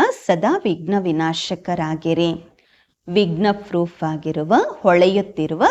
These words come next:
ಸೂಕ್ಷ್ಮ ದೇವತಾ ವಸ್ತ್ರವನ್ನು ಧಾರಣೆ ಮಾಡಿಕೊಳ್ಳುವಂತಹ ಸದಾ ವಿಘ್ನ ವಿನಾಶಕರಾಗಿರಿ. ವರದಾನದ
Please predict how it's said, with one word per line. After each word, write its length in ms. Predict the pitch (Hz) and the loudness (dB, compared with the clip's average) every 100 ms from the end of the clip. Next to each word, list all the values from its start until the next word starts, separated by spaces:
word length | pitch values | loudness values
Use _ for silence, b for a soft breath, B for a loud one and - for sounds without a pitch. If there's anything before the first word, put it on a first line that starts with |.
| 554 - | 2 0
ಸೂಕ್ಷ್ಮ 460 | 185 - - - 226 180 | -4 -4 -8 -2 -2 0
ದೇವತಾ 540 | 165 170 175 175 190 | 0 0 -2 0 0
ವಸ್ತ್ರವನ್ನು 800 | 165 - - 185 175 170 175 170 | 0 -6 -4 -4 -2 -2 -2 -2
ಧಾರಣೆ 440 | 165 156 165 165 | -2 0 0 0
ಮಾಡಿಕೊಳ್ಳುವಂತಹ 1200 | 170 160 156 170 170 170 160 165 156 160 160 160 - 381 - b b b - | 0 -2 -4 -6 -4 -2 -2 -2 -4 -6 -6 -8 -4 -4 -4 b b b 2
ಸದಾ 320 | 190 185 208 | 2 4 0
ವಿಘ್ನ 340 | 190 156 - 180 | 0 -2 -2 -2
ವಿನಾಶಕರಾಗಿರಿ. 1500 | 170 160 160 165 - 160 190 185 156 156 160 160 165 - - _ b b b b | -2 -4 -4 -8 -8 -8 -6 -6 -6 -4 -2 0 -2 -4 -20 _ b b b b
ವರದಾನದ 580 | 202 180 160 165 165 | 6 6 2 -4 -4